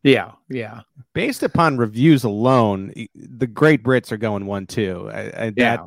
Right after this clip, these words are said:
Speaker 2: that
Speaker 1: right.
Speaker 2: it seems like. It
Speaker 1: Mm-hmm.
Speaker 2: seems like everyone just wants to hang out with them all day. And look, I d-, I don't blame you. They're fun. Uh, they're loving.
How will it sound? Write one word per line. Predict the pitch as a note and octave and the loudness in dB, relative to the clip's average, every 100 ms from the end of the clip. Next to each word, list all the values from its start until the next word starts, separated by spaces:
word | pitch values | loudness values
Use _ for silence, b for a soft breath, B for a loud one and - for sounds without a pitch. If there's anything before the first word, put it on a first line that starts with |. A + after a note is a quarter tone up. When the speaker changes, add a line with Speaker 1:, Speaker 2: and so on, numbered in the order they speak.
| - | -4
Speaker 2:
that | B2 | 0
Speaker 1:
right. | A#2 | 0
Speaker 2:
it | F#2+ | -2
seems | - G#2+ G2+ | -8 -10 -6
like. | G2 | -4
It | G#2 | -2
Speaker 1:
Mm-hmm. | G#2+ | -2
Speaker 2:
seems | C3+ B2+ | 0 0
like | A2+ | -2
everyone | A2+ A2+ A2 G#2 | 0 -2 -2 -2
just | G#2 F#2+ | -6 -6
wants | G#2 G2 | -8 -6
to | G2+ | -4
hang | G2+ F#2+ | -4 -4
out | F#2+ | -4
with | F#2 | -6
them | F#2 F#2+ G#2 | -6 -6 -4
all | G#2 | -4
day. | A2 A2 | -4 -6
And | G#2 - | -8 -10
look, | - F2+ G#2 | -14 -8 -4
I | |
d-, | G#2+ - | -4 -4
I | G#2+ | -6
don't | G#2 F2+ | -6 -8
blame | F#2+ F2+ F2 | -12 -14 -14
you. | F2 - _ _ _ _ | -20 -20 _ _ _ _
They're | G2 | -8
fun. | F#2 - A#2+ A#2 A2+ _ _ _ - | -6 -2 -2 -2 -6 _ _ _ -16
Uh, | F#2+ F#2+ | -14 -10
they're | G2 | -8
loving. | F#2+ A#2+ A#2+ A2+ G#2+ G#2+ | -4 -2 -2 -4 -8 -14